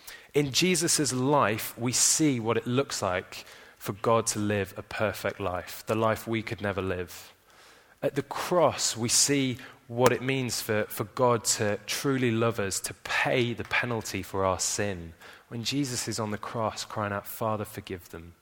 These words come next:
for they don't know what they're doing." In the resurrection, we see the power of God raising Jesus from the dead, showing that the cross worked and our sins have been paid for.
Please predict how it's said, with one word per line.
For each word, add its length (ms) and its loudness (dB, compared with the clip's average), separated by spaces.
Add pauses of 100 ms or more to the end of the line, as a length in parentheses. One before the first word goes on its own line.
(100)
for 100 -10
they 100 -6
don't 220 -8
know 80 -10
what 160 -8
they're 100 -6
doing." 420 -10 (640)
In 100 0
the 100 4
resurrection, 760 6
we 100 0
see 320 2
the 100 2 (140)
power 760 4
of 260 -4
God 320 4 (140)
raising 500 4
Jesus 360 -4
from 160 -4
the 100 -2
dead, 320 2 (220)
showing 500 6
that 100 2
the 60 -4
cross 580 2
worked 440 2
and 100 -2
our 140 0
sins 400 -2
have 100 -8
been 160 -2
paid 340 -2
for. 440 -6